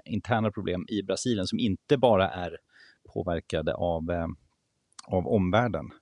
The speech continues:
Vi har ju till exempel ett budgetunderskott.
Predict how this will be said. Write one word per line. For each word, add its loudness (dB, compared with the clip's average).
Vi -4
har -2
ju -4
till -6
exempel -2
ett -6
budgetunderskott. -4